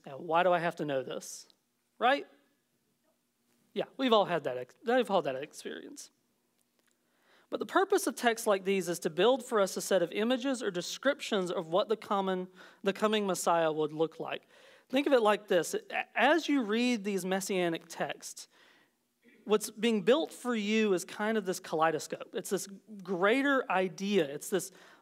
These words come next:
mosaic of what the Messiah is going to be like. And what we see in the New Testament is that those images are made incarnate.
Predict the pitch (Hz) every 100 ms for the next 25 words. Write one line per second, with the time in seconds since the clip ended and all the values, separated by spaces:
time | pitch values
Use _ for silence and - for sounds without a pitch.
0 | - 185 185 156 156 214 233 151 - -
1 | _ _ _ _ _ _ _ 196 170 254
2 | 233 220 220 185 180 165 170 156 147 165
3 | 143 143 - - _ _ _ _ _ -
4 | 196 220 214 254 240 202 214 320 - 240
5 | 214 214 196 - 180 185 185 190 175 170
6 | - _ - 277 294 185 185 170 180 180
7 | 180 180 185 165 - 202 156 147